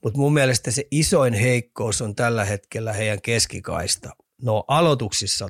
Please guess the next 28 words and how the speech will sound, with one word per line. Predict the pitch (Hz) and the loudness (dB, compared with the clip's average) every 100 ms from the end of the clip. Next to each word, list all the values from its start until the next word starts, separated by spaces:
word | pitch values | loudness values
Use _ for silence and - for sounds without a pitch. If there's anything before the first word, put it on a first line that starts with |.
| - | -6
tosi | 113 139 190 139 | 0 2 4 2
huonoja. | 113 117 110 104 104 104 95 - - - - _ _ _ _ - | 2 0 0 0 -2 -2 -6 -14 -20 -20 -20 _ _ _ _ -2
Aloituksia | 139 143 127 110 - 113 113 - _ _ _ _ _ _ _ | 2 2 0 -2 0 0 0 -4 _ _ _ _ _ _ _
jollain | 135 139 120 113 | 0 2 2 0
kostilla | 113 107 - 120 117 | -2 -4 -4 -6 -4
niitten | 117 - 107 | -6 -4 0
sen-, | 135 120 - _ _ - - - | 0 0 -6 _ _ -14 -10 -2
senttereitten | 147 147 135 127 110 101 113 | 0 0 0 -2 -2 -2 -4
pitäisi | 117 120 113 107 | -2 0 0 -2
nyt | 120 | -4
tää | - 123 | 0 2
väliaika | 127 135 123 110 110 110 - _ | 2 2 2 2 0 -4 -6 _
löytää | 127 123 117 113 | 0 2 2 0
itsellensä | 110 120 113 104 113 - _ _ _ _ | 2 2 2 2 0 -4 _ _ _ _
ihan | 139 123 117 113 _ | 2 4 4 -2 _
eri | 117 117 110 - _ _ - | 0 0 0 -4 _ _ -4
taso, | 117 110 123 107 | 0 0 0 -2
millä | 104 113 | -6 -8
ne | 113 | -8
on | 113 | -4
tällä | 117 117 | -4 -2
hetkellä | 104 98 - 110 | -4 -4 -10 -10
aloittanut, | 117 107 98 - 110 107 | -6 -4 -4 -8 -12 -12
koska | - 123 - 117 _ _ _ _ | -6 -6 -4 -8 _ _ _ _
ne | 113 | -2
hävii | 120 127 123 113 | 0 2 2 0
mun | 120 120 | 2 2
mielestä | 107 104 - 110 | 2 0 -2 -6